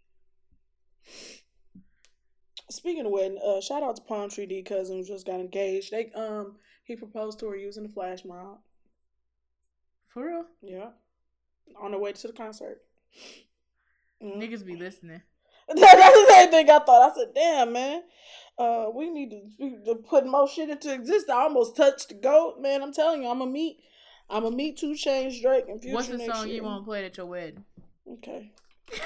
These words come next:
Speaker 1: Thank you for keeping me on task. Um, I gotta think a little longer.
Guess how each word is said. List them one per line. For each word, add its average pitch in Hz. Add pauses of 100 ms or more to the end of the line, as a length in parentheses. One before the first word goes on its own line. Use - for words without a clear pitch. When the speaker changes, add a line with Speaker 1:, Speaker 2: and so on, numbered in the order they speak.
(300)
Speaker 1:
Thank 220
you 220
for -
keeping 220
me 226
on 226
task. 226 (1700)
Um, 208 (1200)
I 190
gotta 185
think 185
a -
little 190
longer. 208